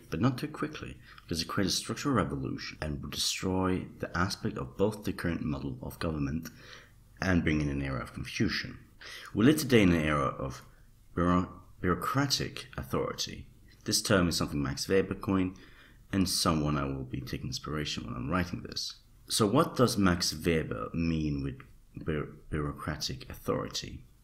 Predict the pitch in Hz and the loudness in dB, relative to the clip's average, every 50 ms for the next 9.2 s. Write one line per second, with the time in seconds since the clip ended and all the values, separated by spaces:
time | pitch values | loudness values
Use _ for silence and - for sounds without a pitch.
0 | - - - - - - - - - 104 107 113 110 110 107 - - - - 127 | -20 -20 -20 -18 -16 -16 -10 -2 2 6 6 8 6 6 2 -2 -4 -2 2 2
1 | 135 131 123 - 101 98 - 85 80 76 - 78 73 65 65 62 64 64 - - | 2 2 2 0 -2 -2 -2 -2 -2 0 0 -2 0 0 -2 -2 -4 -4 -4 -4
2 | - 87 85 85 85 85 82 73 69 69 - - 95 98 101 - - - 78 73 | -2 0 0 2 2 0 0 -2 -2 -4 -2 -2 -2 -2 -2 -4 -4 -4 -4 -2
3 | 71 71 - - - - - - - - - - - - - _ - - - - | -2 -2 -4 -6 -6 -8 -8 -10 -10 -10 -12 -12 -14 -18 -20 _ -20 -20 -20 -20
4 | - - _ - - 90 92 101 120 123 131 127 - - - - - - - 98 | -20 -20 _ -4 2 4 6 6 6 6 4 2 0 -6 -10 -10 -10 -6 -2 0
5 | 98 95 - 90 80 78 73 - - 80 82 80 80 80 78 71 67 65 64 64 | 0 0 0 0 0 0 0 -2 -2 0 0 2 2 2 0 0 -2 -6 -6 -10
6 | - 69 67 67 67 - - - - - - - - - - - - - - - | -8 -8 -8 -6 -6 -6 -6 -8 -8 -12 -14 -16 -20 -20 -20 -20 -20 -20 -20 -18
7 | - - - 92 - - - 101 90 90 87 87 - - 80 73 - - - 95 | -8 -2 0 0 0 2 4 6 6 6 6 4 2 0 -2 -2 -2 -4 -2 -4
8 | 95 - - 82 - - 78 69 64 64 87 110 123 127 123 - - - - - | -4 -2 -4 -6 -4 -4 -4 -4 -4 -2 0 0 2 2 2 -2 -4 -6 -6 -6
9 | 80 71 65 | -6 -6 -6